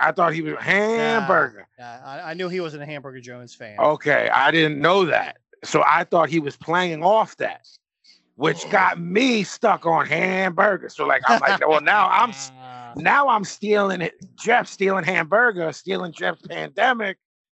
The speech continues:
Speaker 3: Mm-hmm.
Speaker 1: And now you, I, I've stolen from you. So you're making up a new
Speaker 3: <clears throat>
Speaker 1: gimmick and you're just saying pandemic.
Speaker 3: The
Speaker 1: You're just
Speaker 3: pandemic?
Speaker 1: yeah, you're saying it.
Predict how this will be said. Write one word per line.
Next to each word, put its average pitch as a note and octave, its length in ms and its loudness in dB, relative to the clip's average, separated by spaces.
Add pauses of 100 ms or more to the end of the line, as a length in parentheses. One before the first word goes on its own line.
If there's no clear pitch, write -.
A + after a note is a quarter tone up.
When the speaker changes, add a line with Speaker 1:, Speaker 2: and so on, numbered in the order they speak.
(220)
Speaker 3:
Mm-hmm. G3 300 -12 (160)
Speaker 1:
And E3+ 220 0
now G#3+ 180 2
you, B3 500 -2 (120)
I, F#3 160 2 (180)
I've F#3+ 240 2
stolen F#3+ 380 0
from F3+ 240 -8
you. G#3 200 -4
So F3+ 140 -8
you're D#3+ 200 -6
making E3 300 -6
up D3+ 160 -2
a D3 60 -4 (180)
new A3 140 4
Speaker 3:
<clears throat> C#4 200 4
Speaker 1:
gimmick D3 360 -2 (400)
and D#3 140 -2
you're F3+ 160 2
just D#3 240 -8
saying D#3 440 -2 (120)
pandemic. D#3+ 540 -2 (1400)
Speaker 3:
The - 120 -20
Speaker 1:
You're D3 240 2
just D#3+ 60 -4
Speaker 3:
pandemic? F#3 340 -4 (220)
Speaker 1:
yeah, E3+ 240 4
you're A#2+ 220 -2
saying - 300 2
it. C4+ 680 -6